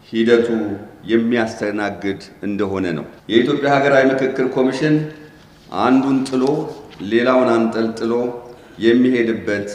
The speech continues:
አሰራር የሌለው መሆኑ ታውቆ በሀገር ውስጥም ሆነ በውጭ ያሉ ኢትዮጵያውያን ሁሉ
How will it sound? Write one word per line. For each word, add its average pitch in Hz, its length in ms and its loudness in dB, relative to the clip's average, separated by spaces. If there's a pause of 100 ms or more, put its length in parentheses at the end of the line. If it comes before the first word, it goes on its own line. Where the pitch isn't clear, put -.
(120)
አሰራር 107 580 -2
የሌለው 107 500 0
መሆኑ 107 320 -4
ታውቆ 113 360 0 (760)
በሀገር 120 420 0
ውስጥም 135 360 -2
ሆነ 127 260 2
በውጭ 123 300 0 (260)
ያሉ 101 320 2
ኢትዮጵያውያን 113 520 0
ሁሉ 135 200 -2